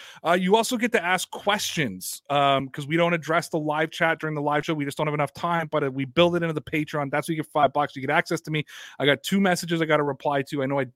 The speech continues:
you know, anybody who d-, D Ms me on Twitter, you don't always get a reply. If I can, I will, but I'm a busy man. I'm a busy man, gentlemen. Um,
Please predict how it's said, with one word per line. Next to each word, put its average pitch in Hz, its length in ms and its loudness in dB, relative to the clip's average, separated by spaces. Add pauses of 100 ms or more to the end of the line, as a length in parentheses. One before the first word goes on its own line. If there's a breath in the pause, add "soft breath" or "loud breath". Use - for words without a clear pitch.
(120)
you 139 100 -4
know, 147 140 0
anybody 170 300 2
who 160 100 0
d-, 147 440 -10
D 160 200 0
Ms 151 180 -4
me 151 80 -2
on 139 100 -2
Twitter, 143 480 -2 (160)
you 107 120 -10
don't 135 260 0
always 143 220 2
get 139 140 2
a - 20 0
reply. 131 580 0 (120)
If 127 120 -10
I 127 80 -2
can, 160 240 -4
I 147 80 2
will, 143 320 2
but 127 260 -2 (520 soft breath)
I'm 170 80 2
a 151 60 4
busy 131 320 2
man. 107 340 -2 (120)
I'm 147 120 -2
a 151 60 2
busy 123 280 0
man, 110 240 -2
gentlemen. 101 480 -10 (200)
Um, 151 360 6